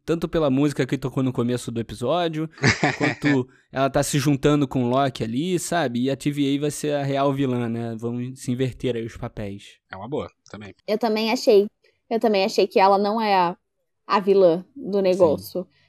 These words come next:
Speaker 3: Eu achei que, que vai ter esse plotzinho aí.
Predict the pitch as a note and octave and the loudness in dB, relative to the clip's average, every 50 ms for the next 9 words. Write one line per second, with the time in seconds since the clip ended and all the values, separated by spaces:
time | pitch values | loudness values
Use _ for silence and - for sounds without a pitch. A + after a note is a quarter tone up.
0 | _ _ - F3 G3 G3+ F3 F#3+ - - F#3 D#3 D3+ - - - F#3+ F#3+ F#3+ F#3+ | _ _ -6 -2 0 2 2 2 2 2 2 2 2 0 -2 2 2 4 4 2
1 | F#3 A3 - _ _ _ _ - G#3 G3+ G3 F#3+ G3+ - - G3+ F#3+ - A3+ - | 0 -2 -6 _ _ _ _ -10 -6 0 2 2 2 4 2 2 2 2 -4 -4
2 | - G#3 G#3+ A3 - C4 B3+ B3+ B3 B3+ C#4 E4 F4+ A#3+ E3+ F3 | -2 -4 -4 -2 -4 -4 -4 -2 0 0 0 0 0 0 -2 -2